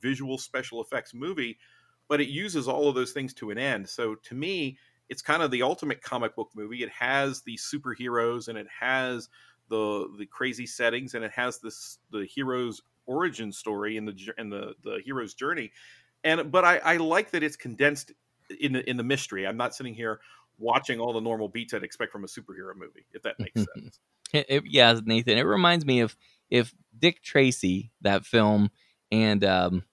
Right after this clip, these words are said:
Speaker 2: The Watchmen had a, a, you know, a baby. <laughs> This,
Speaker 1: Yeah, that's about
Speaker 2: this
Speaker 1: right.
Speaker 2: film would be, would be that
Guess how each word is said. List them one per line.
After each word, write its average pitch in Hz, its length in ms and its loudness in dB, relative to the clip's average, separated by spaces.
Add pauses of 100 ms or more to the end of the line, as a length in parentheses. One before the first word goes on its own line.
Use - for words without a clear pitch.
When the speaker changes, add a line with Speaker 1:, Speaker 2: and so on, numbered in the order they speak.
(120)
Speaker 2:
The 107 180 2
Watchmen 107 720 4 (120)
had 104 260 2
a, 92 80 0 (260)
a, 85 140 0 (300)
you 92 140 -4
know, 82 200 -2
a 78 100 -4
baby. 101 480 2 (160)
<laughs> - 160 0 (420)
This, 151 140 10
Speaker 1:
Yeah, 113 140 10
that's - 180 6
about 123 200 2
Speaker 2:
this 196 180 10
Speaker 1:
right. - 80 0
Speaker 2:
film 170 240 8
would 135 140 6
be, 120 260 6 (280)
would 127 200 8
be 120 160 8
that 90 280 4